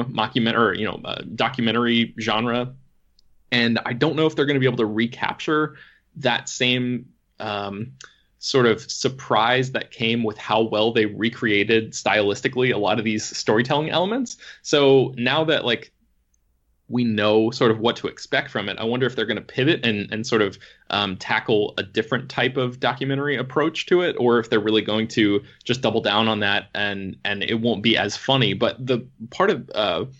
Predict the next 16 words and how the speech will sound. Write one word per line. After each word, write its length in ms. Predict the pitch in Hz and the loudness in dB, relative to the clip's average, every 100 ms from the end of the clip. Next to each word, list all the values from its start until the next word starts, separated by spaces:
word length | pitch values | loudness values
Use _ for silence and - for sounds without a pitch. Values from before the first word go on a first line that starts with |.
| - - | -20 -4
American 280 | 123 131 120 | 2 2 2
Vandal 260 | 117 160 98 | 2 2 0
that's 180 | - | -2
so 120 | - 107 | -2 0
great 360 | 104 156 - | 2 0 2
is 280 | 104 101 127 - _ _ _ _ _ _ _ _ _ _ | 2 0 -6 -18 _ _ _ _ _ _ _ _ _ _
the 80 | - | -8
premise 520 | 131 - 165 202 - | -6 -2 2 2 0
is 200 | - 120 | 0 0
hilarious, 680 | - 104 135 165 87 85 - | 2 2 4 4 2 -2 -8
and, 260 | - 104 110 | -6 -6 -4
and 300 | 101 98 101 | -6 -8 -4
a 120 | - | 0
lot 200 | 117 139 | 0 0
of 80 | 131 | 0
the, 220 | 127 131 | 0 0